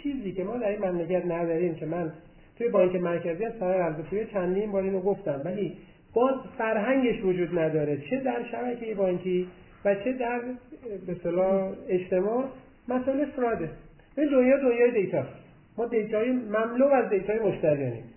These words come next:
از این دیتای مشتری برای بازاریابیمون استفاده می‌کنیم، برای شناسایی مشتری استفاده می‌کنیم، رفتار مشتری رو تعیین می‌کنیم، چه باید آفری بهش بدیم، لویالیتیمون رو با اون تعیین می‌کنیم.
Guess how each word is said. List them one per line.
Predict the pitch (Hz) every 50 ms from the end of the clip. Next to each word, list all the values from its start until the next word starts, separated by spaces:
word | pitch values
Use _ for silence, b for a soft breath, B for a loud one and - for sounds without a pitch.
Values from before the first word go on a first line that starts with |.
| b b b b b b
از | 214 233 240
این | 294 330 294
دیتای | 285 254 247 254 233 254
مشتری | 277 269 254 226 - 233 233 254
برای | 254 233 226 240 240 240 220 240 240
بازاریابیمون | 233 220 196 180 196 190 180 185 180 180 208 226 214
استفاده | 175 - - 120 117 147 147 135 139
می‌کنیم، | 131 120 - - 123 123 147 151
برای | 170 180 202 202
شناسایی | 214 202 175 156 - 180 190
مشتری | 196 175 156 - 170 175 180
استفاده | - - - 196 180 151 151 151
می‌کنیم، | 135 127 139 - -
رفتار | 196 208 196 - - 226 233 233 220
مشتری | 202 220 208 190 196
رو | 196 220 220 220 B B B B B B B
تعیین | - 208 226 220 208 190
می‌کنیم، | 165 190 190 156 151 151 - -
چه | 262 294
باید | 285 262 254 247 262 277
آفری | 277 220 240 220 - 240 247 254 262 247
بهش | 240 214 214 202 208
بدیم، | - 208 196 208 202
لویالیتیمون | 202 208 220 226 220 214 220 - - 269 277 285
رو | 269 -
با | 240 233
اون | 247 254
تعیین | 247 226 214 220 214 202
می‌کنیم. | 165 - - 135 127 123